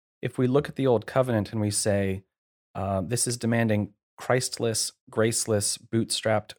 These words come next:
obedience," um, it, it's just, it's a bad comparison to one-to-one analogize the Eden-, the Edenic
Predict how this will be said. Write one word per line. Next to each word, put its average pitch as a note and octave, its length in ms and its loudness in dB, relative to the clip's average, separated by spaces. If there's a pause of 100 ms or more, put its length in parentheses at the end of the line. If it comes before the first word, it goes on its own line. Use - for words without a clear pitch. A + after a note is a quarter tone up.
obedience," G#2 840 -2 (680)
um, G2 400 -4 (200)
it, - 200 -4
it's - 320 -6
just, - 300 -2 (200)
it's - 160 -6
a B2 60 0
bad C3 340 2
comparison B2+ 880 -2
to G#2+ 320 -4
one-to-one A#2 880 0 (540)
analogize G#2 960 0
the G#2 300 -6
Eden-, G#2 400 -2
the A2 260 -6
Edenic A2 540 2